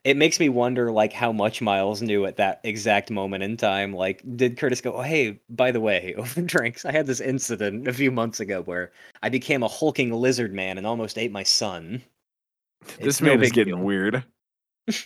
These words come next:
Speaker 1: Uh, but yeah, it's, it's a dead end and an embarrassment. Do not look into the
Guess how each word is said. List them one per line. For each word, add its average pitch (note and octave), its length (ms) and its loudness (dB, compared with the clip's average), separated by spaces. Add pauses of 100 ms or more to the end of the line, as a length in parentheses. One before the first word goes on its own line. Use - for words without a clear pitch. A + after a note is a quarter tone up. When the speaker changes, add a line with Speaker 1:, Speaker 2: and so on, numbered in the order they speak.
(1800)
Speaker 1:
Uh, C3+ 280 2
but A#2 140 -4
yeah, A2+ 160 4
it's, A2 220 0
it's C#3 180 -4
a A#2 80 -2
dead B2+ 340 2
end B2+ 380 2
and G#2+ 140 -6
an G#2+ 100 -4
embarrassment. E2+ 840 -6
Do G#2+ 120 -4
not G#2+ 420 -4
look G#2+ 240 -8
into G2 500 -6
the F#2+ 300 -6